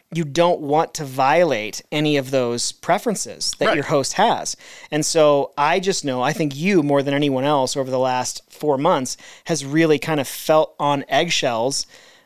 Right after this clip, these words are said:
Speaker 1: about, like, well, we, we wanna be good tenants. We don't wanna mess this up.
Speaker 2: Sure.
Speaker 1: <clears throat> And it's a lot harder when you're using someone else's home.
Speaker 2: I've told people that, uh, my job for the last four months,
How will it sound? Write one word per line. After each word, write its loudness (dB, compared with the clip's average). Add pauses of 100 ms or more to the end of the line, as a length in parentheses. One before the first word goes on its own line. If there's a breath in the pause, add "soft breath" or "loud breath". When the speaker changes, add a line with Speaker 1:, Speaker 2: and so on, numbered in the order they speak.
Speaker 1:
about, 2
like, 0
well, -2
we, -2
we -6
wanna 2
be -4
good -2
tenants. -2
We -8
don't -4
wanna -4
mess -6
this -4
up. 0
Speaker 2:
Sure. 0
Speaker 1:
<clears throat> 0
And -2
it's -2
a 2
lot 2
harder 0
when -2
you're 2
using -2
someone -4
else's -6
home. -2
Speaker 2:
I've -2
told -2
people -4
that, -6 (100)
uh, -4
my -2
job -4
for -18
the -4
last -4
four -4
months, -8